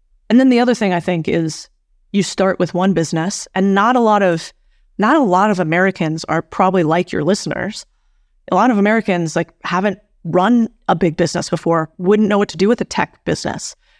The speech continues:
And so them starting with something pretty simple in their local community, and then they go, "Okay, I know how to run this. I made twenty to fifty K on it. I didn't risk my house by buying too big of a business or starting too big of a business. Now I go and sell this to somebody else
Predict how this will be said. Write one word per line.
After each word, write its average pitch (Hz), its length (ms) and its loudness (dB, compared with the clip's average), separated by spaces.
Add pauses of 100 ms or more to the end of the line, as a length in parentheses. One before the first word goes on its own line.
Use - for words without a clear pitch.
And 185 160 0
so 170 420 0
them 220 240 2
starting 196 480 0
with 160 140 -2
something 170 340 -2
pretty 208 220 0
simple 175 540 -2
in 196 120 2
their 185 140 2
local 170 240 0
community, 233 480 2
and 180 100 -2
then 185 80 0
they 190 80 0
go, 220 220 2
"Okay, 330 240 0 (380)
I 247 80 0
know 285 100 4
how 285 80 0
to 285 60 0
run 226 160 0
this. 254 260 -2
I 220 60 2
made 220 140 2
twenty 240 240 0
to 233 80 0
fifty 220 280 -4
K 185 200 -2
on 185 140 0
it. 262 140 -2 (240)
I 202 60 0
didn't 214 240 0
risk 208 220 -2
my 180 140 2
house 170 400 -4
by 196 120 0
buying 170 280 0
too 185 120 -2
big 165 140 0
of 156 60 0
a 160 80 0
business 175 320 -2
or 165 60 0
starting 165 380 -2
too 160 120 -4
big 160 140 0
of 156 60 -2
a 165 60 -2
business. 165 400 -2 (340)
Now 226 180 4
I 247 80 2
go 233 160 0
and 233 100 2
sell 202 240 0
this 233 220 -2
to 214 100 -6
somebody 170 320 0
else 240 280 0